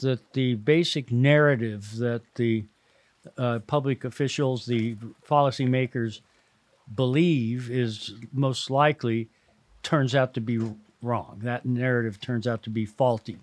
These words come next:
But if it's, if the forecasts are largely consistent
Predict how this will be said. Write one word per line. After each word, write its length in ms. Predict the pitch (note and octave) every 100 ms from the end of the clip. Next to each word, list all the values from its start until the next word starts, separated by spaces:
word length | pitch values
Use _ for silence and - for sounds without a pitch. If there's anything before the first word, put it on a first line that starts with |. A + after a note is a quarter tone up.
| _ _ _ _ _ _ _ _ _
But 140 | D#3 D#3+
if 160 | E3
it's, 240 | D#3 - A#2 _ _
if 220 | D#3+ D#3+
the 220 | - D#3 C3 - - -
forecasts 540 | A3 G#3+ F#3+ E3+ -
are 140 | D3+ D3
largely 640 | D#3 F#3 F#3 D#3 D#3 C3+
consistent 760 | - C3 - D3+ - - -